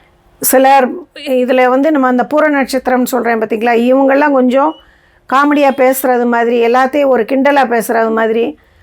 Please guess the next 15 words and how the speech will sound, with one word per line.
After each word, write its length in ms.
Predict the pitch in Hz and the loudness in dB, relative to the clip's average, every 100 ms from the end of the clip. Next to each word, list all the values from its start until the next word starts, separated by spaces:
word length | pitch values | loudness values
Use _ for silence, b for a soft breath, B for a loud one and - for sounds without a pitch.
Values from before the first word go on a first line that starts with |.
| b | b
அப்படி 280 | b 226 240 | b -2 0
ஒரு 280 | 226 220 208 | 2 2 2
வெளித்தோற்றம் 840 | 226 285 311 302 285 277 277 285 254 | 2 0 0 0 0 0 0 0 0
நம்மளுக்குத்தான் 800 | 233 247 247 262 - 262 285 262 | 0 -2 -2 -4 -2 0 0 0
தெரியுமே 560 | 247 254 262 254 240 | 0 0 0 0 0
ஒழிய, 720 | 202 196 185 185 202 220 247 - b b b b b | -2 -2 -4 -4 0 0 -2 -6 b b b b b
உண்மையை 600 | 208 240 311 302 285 294 | -2 0 2 2 0 0
இவங்க 220 | 240 226 | 0 -2
என்னைக்குமே 580 | 220 233 254 254 247 269 | -2 -2 -2 -2 0 -2
சொல்லவே 580 | 262 220 233 233 240 262 | -2 0 0 0 0 0
மாட்டாங்க, 520 | 247 214 208 214 247 | 0 -2 -2 -2 -2
உண்மையை 400 | 240 240 247 233 | -2 -2 -2 -2
பேசவே 420 | 220 214 269 262 | -2 -2 -2 0
மாட்டாங்க. 520 | 262 214 202 190 - - b b b b | 0 -2 -2 -2 -4 -10 b b b b
அதை 260 | 190 202 | -2 0